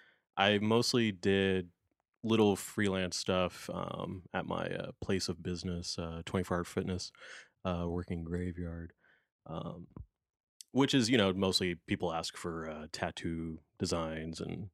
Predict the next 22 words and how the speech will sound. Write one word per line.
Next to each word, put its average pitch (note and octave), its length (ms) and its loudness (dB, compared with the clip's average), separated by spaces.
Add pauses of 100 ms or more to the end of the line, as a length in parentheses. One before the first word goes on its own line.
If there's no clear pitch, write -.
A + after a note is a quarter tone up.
(180)
um, F#2+ 240 -6
I'll F#2 100 4
be F#2+ 100 -2
sitting E2+ 260 0
there, E2 260 -6
you E2 80 -6
know, D#2+ 180 -8
doodling E2 420 -6
something, E2 460 -10 (640)
and, G1+ 340 -10
um, - 360 -12 (1120)
which D3+ 180 4
is B2 100 4
fun, E2+ 400 -6
you F#2+ 100 -4
know, F2 100 -2
it F2 60 -4
gives E2 140 -6
me E2+ 100 -6
something E2+ 280 -8
to D#2+ 80 -12
do, E2 300 -10